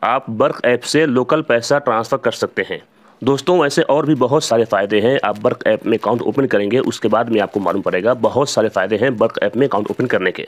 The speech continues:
तो दोस्तों, आज की इस वीडियो में मैं आप लोगों को कंप्लीट प्रोसेस बताने वाला हूं कि कैसे आप लोग ऑनलाइन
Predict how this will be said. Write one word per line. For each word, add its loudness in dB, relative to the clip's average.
तो 2
दोस्तों, 2
आज 0
की -2
इस -2
वीडियो 4
में 2
मैं 2
आप 2
लोगों 2
को 2
कंप्लीट 2
प्रोसेस 0
बताने 0
वाला 2
हूं 2
कि 0
कैसे 0
आप 0
लोग 2
ऑनलाइन 2